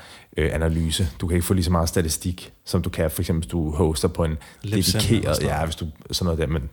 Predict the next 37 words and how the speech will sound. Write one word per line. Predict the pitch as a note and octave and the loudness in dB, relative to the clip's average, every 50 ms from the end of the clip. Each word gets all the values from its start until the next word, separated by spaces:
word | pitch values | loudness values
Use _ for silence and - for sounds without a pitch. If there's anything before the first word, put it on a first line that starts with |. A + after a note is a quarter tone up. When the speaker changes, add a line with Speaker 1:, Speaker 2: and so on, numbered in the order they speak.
| - - | -2 0
Speaker 1:
jeg | F#2 E2+ | 0 2
betalte | - - - G#2+ F2 E2+ E2 | 2 4 4 4 6 6 4
allerede | D2+ D#2+ D#2+ - | 4 2 0 -2
for | - | -4
det, | D2+ D2+ D#2 | -6 -6 -6
så | - | -6
der | - | -6
var | D2 D2+ | -6 -4
ikke | - F#2 | -4 -4
nogen | F#2 - | -2 -2
grund | E2+ E2+ - - | -2 -4 -4 -6
til | - D#2+ | -8 -6
det. | D#2+ F2 E2+ - - - - - - - - _ _ | -6 -6 -8 -10 -16 -20 -20 -20 -20 -20 -20 _ _
Øh, | - F2+ E2 - - - | -4 -4 -4 -4 -4 -2
men | - F#2+ F2+ D#2+ E2+ F2+ | 0 0 0 0 0 0
vi | F#2+ | 0
kan | - G#2+ F#2+ | 2 2 2
kun | - A2+ A2+ | 4 4 4
se, | G#2 - - | 4 4 2
hvor | D2 | 2
mange, | E2 D#2 D#2+ F2+ G2 F#2 | 2 2 2 2 2 2
der | - - | 2 0
abonnerer, | - D#2 - E2 D#2+ D#2+ E2+ E2+ - - - D#2+ - - _ | 0 -2 -2 -2 -2 0 0 -2 -2 -4 -6 -8 -8 -14 _
og | - - - | -18 -8 -6
det | F2+ | -4
er | F2 | -2
faktisk | - D#2+ E2+ E2+ - | 0 0 0 0 -2
syvoghalvtreds | - - - - E2+ - E2 D#2 - | -4 -4 -4 -4 -4 -4 -6 -6 -4
hundrede, | D#2 D#2+ D#2+ D2+ | -2 -2 -2 -2
og | - - | -2 -2
det | - F2 | -2 -2
er | |
jo | D#2 - | -2 -2
helt | - - - - | -4 -4 -4 -4
sindssygt. | - - - - - - - - - _ _ - - - - - | -4 -4 -4 -4 -8 -12 -14 -14 -20 _ _ -20 -20 -18 -10 -8
Speaker 2:
Det | - B2+ | -6 -2
kører. | - G#2 A2+ | 0 0 0